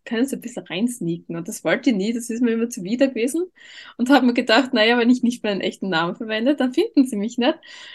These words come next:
Und bin eben seitdem unter Collis Blackbeard unterwegs und das Ding ist halt, viele Leute haben dann schon wirklich gedacht, das ist mein echter Name. Also es ist wie so ein alter Ego geworden. Und das ist super witzig, weil ich zum Beispiel auch mit Leuten auf Deutsch geredet hab,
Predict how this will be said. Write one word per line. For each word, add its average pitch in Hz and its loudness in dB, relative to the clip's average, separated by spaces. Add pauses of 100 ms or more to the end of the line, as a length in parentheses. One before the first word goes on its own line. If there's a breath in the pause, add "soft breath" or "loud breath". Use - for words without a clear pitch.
(320 loud breath)
Und 254 4
bin 254 6
eben 233 2
seitdem 240 0 (220)
unter 214 4 (120)
Collis - 0
Blackbeard 233 0
unterwegs 196 -4
und 233 0
das 240 -8
Ding 247 2
ist 285 4
halt, 254 2
viele 254 0
Leute 247 2
haben 214 2
dann 233 0
schon 214 -4
wirklich 220 -4
gedacht, 196 -6
das 233 -8
ist 233 -6
mein 247 0
echter 214 -6
Name. 190 -6
Also 196 -6
es 196 -6
ist - -12
wie 240 -2
so 285 4
ein 233 2
alter 240 2
Ego 277 2
geworden. 175 -2 (460 loud breath)
Und 233 2
das 254 4
ist 330 6
super 294 4
witzig, 277 8
weil 220 8
ich 285 4
zum 302 2
Beispiel 233 4
auch 277 0
mit 254 -4
Leuten 240 2
auf 247 0
Deutsch 247 2
geredet 220 -2
hab, 269 2